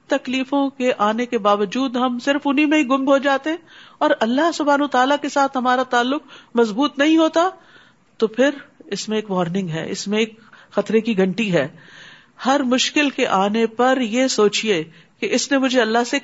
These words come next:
قریب کیا یا دور کیا۔ خوش قسمت ہے وہ جنہیں تکلیفیں اللہ سے قریب کر دیتی ہیں۔ تو یہی معیار ہونا چاہیے کہ جب آئے تو اللہ کا فیصلہ سمجھ کر ایکسپٹ کریں،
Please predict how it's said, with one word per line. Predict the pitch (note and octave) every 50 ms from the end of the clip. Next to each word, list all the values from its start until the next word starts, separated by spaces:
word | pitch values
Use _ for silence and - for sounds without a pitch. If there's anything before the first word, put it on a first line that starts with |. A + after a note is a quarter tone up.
| -
قریب | - A3 G#3 G3 A3 B3 C#4+ E4 D4 D4+
کیا | - D4+ E4+ E4+ F4 F4
یا | E4+ D#4 B3+ G#3+ F3+
دور | G#3 G#3 G#3+
کیا۔ | G#3 G#3+ - F3+ E3+ D3+ C#3 C#3+ D3+ - - _ _ _ _ _ _ _ _ _ _
خوش | - - C4+ C4 - -
قسمت | - D4+ - - D#4+ F4+ F4+ F4+
ہے | E4+ D#4+
وہ | D#4 E4+ E4+ E4
جنہیں | B3+ C#4 C#4 C4+ D4
تکلیفیں | C#4 C#4 B3 - C4 C#4 D4+ C4+ D4+
اللہ | C#4+ C4+ C4+ C4+ C4+ C4
سے | - D4
قریب | C4+ - B3 A#3 B3+ B3+ -
کر | - A#3 G#3+
دیتی | F#3 G3+ G3 F#3 - F#3
ہیں۔ | F3 E3+ F3+ - - _ _ _ _ _ _ _ _ _ _ _ _ _ _ _ _ _ _ _ _ _ _ _ _ -
تو | C4
یہی | C4+ C4+ C#4 F4 F#4
معیار | D4 D4+ D4 C#4+ C#4 C4+ C4
ہونا | B3+ B3+ A#3+ B3 A#3+
چاہیے | A#3+ A#3+ G#3+ G3+ A3 A#3+ C#4 D#4+ - - - - - _ _ _ -
کہ | - A3
جب | F#3 A#3 B3+ B3 A3 -
آئے | - G3+ G#3+ A#3 C4 D#4 F4+ F#4 E4 - _ _ _ _ _
تو | - -
اللہ | - G3+ G3+ G#3 G#3 G3
کا | - G#3
فیصلہ | - - G3 F#3+ G3 - A3 G#3+ G3+
سمجھ | - G3+ F#3+ F3+ F#3+ F#3 -
کر | - F#3+
ایکسپٹ | F3 E3 - - E3 D#3 D#3+ -
کریں، | - - D#3 D#3